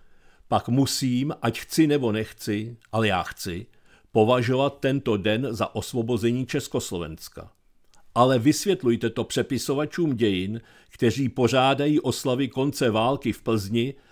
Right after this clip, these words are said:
a přitom velebí Vlasovce, ačkoliv každý, kdo jen trochu zavadil o historii, ví, co byli zač. Navíc si dovolím konstatovat, Mělník byl osvobozen desátého května devatenáct set čtyřicet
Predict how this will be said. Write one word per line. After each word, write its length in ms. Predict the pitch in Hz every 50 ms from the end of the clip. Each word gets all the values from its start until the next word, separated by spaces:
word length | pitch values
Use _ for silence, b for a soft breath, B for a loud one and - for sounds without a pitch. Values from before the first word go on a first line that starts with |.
| b b
a 120 | - -
přitom 380 | - - 139 120 - 156 139 123
velebí 420 | 123 131 139 143 131 131 117 107
Vlasovce, 720 | 101 107 104 - - 135 127 - - - 127 127 139 143 B B B B
ačkoliv 460 | 117 104 - - - 131 127 120 -
každý, 480 | - 156 160 147 120 113 104 104 95 90
kdo 160 | 101 110 117
jen 140 | 117 120 117
trochu 280 | 131 123 113 - 135
zavadil 500 | 107 113 113 110 113 113 113 123 127 - -
o 80 | 113
historii, 600 | 90 104 104 - - - 127 117 117 117 117 117
ví, 300 | 101 92 110 107 110 117 -
co 200 | - 117 104 98
byli 280 | 107 104 104 107 104
zač. 420 | 95 135 120 85 - - - - - - - _ - _ _ _ _ _ b b b b b b b b b b -
Navíc 400 | 107 110 113 135 156 156 - -
si 120 | 170 165
dovolím 380 | 160 156 151 160 160 165 165 160
konstatovat, 720 | 185 170 143 - - - 92 - - 78 82 - - - _ _ _ _ _ _ _ -
Mělník 640 | 107 120 139 160 170 180 170 131 110 98 90 90 95
byl 200 | 87 107 110 110 -
osvobozen 720 | 131 117 - - 139 135 131 135 127 101 127 131 131 120
desátého 640 | 104 - - - - 147 139 135 - - 147 139 127
května 440 | - - 117 113 - - 113 117 120
devatenáct 640 | 107 113 107 113 117 117 123 117 117 113 113 - -
set 100 | 123 113
čtyřicet 580 | - - - 117 - 120 107 - - 104 90